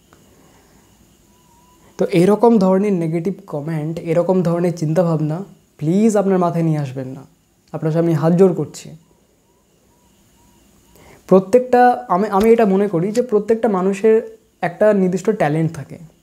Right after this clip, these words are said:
আপনার মধ্যেও কিছু না কিছু ট্যালেন্ট রয়েছে, সেটাকে খুঁজে বার করার চেষ্টা করুন।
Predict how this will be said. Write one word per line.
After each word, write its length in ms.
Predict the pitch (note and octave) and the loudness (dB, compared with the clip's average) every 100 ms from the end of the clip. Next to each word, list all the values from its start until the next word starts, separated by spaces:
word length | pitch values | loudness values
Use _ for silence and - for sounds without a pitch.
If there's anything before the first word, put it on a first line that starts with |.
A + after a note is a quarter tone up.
| _ D3+ | _ -2
আপনার 360 | E3+ G3+ G#3+ | 0 2 2
মধ্যেও 340 | G#3 G3 G#3+ G#3+ | 4 4 4 2
কিছু 200 | G3 G3 | 0 -2
না 60 | |
কিছু 160 | F#3+ F#3+ | -2 -2
ট্যালেন্ট 420 | F3 E3 E3 D#3 | -2 -2 -4 -6
রয়েছে, 300 | C3+ C3 D3 - _ _ _ _ _ _ _ | -8 -10 -18 -20 _ _ _ _ _ _ _
সেটাকে 300 | - F3 G3+ | 0 2 2
খুঁজে 260 | G3+ F3+ F3+ | 0 0 2
বার 200 | E3 E3+ | 2 0
করার 160 | E3+ | -2
চেষ্টা 340 | E3+ D3+ - D#3 | -4 -8 -8 -8
করুন। 240 | D3+ | -8